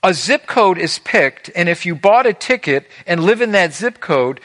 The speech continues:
you'll win twenty-five thousand euros. Twenty-five thousand euros. That's, that's not chump change. So you win twenty-five thousand dollars. Now, if you didn't buy a ticket,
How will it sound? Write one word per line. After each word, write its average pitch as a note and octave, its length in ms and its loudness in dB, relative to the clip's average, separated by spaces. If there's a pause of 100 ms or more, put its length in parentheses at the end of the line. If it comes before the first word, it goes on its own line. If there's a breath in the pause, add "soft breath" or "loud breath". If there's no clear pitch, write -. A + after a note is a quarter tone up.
(180 loud breath)
you'll G3+ 220 0
win G#3 240 -2
twenty-five D#3+ 840 0 (400)
thousand C3 580 -2
euros. A2 640 -6 (520)
Twenty-five F3+ 380 -2
thousand B2 360 -2
euros. F#2+ 200 -14
That's, C3 260 -6 (120)
that's - 340 -16
not C3 320 -14
chump A#2+ 260 -12
change. F2 360 -14
So C#3+ 80 -8
you D3+ 80 -6
win D#3 80 -6
twenty-five F3 420 -4
thousand B2+ 240 -2
dollars. G#2+ 160 -6 (220 loud breath)
Now, F3+ 100 2
if - 220 -4
you G3 160 -2
didn't C#4 540 -4 (260 soft breath)
buy D3+ 440 4 (260 loud breath)
a C#3 100 -2
ticket, C3 520 -4